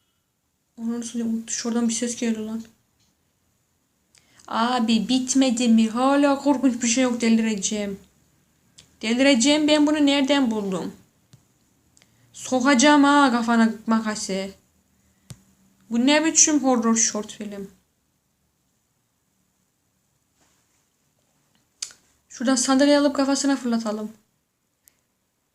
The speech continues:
Bu nedir ya? Tamam, oturuyorsun. Ne yapaysın?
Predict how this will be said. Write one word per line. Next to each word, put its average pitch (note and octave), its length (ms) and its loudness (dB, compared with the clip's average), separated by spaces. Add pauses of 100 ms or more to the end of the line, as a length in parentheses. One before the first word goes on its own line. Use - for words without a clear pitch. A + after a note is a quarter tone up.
(1300)
Bu G#3+ 140 -6
nedir B3+ 220 0
ya? B3+ 520 -4 (2250)
Tamam, C4 380 -2
oturuyorsun. D#4 600 -2 (1700)
Ne B3 80 -14
yapaysın? A#3+ 460 -6